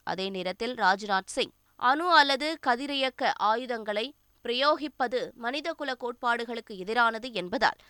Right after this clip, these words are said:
யுக்ரைனுக்கு எதிரான போரில் ரஷ்யா அணு ஆயுதங்களை பயன்படுத்தக்கூடாது என ஜெரி ஷோய்க்கிடம் வலியுறுத்தியுள்ளார்.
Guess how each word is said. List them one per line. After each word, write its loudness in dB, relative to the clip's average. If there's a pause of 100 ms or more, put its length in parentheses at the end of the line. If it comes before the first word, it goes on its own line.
(280)
யுக்ரைனுக்கு 0
எதிரான 4
போரில் -2
ரஷ்யா 0
அணு -2
ஆயுதங்களை -4
பயன்படுத்தக்கூடாது -4
என -6
ஜெரி -6
ஷோய்க்கிடம் -8
வலியுறுத்தியுள்ளார். -10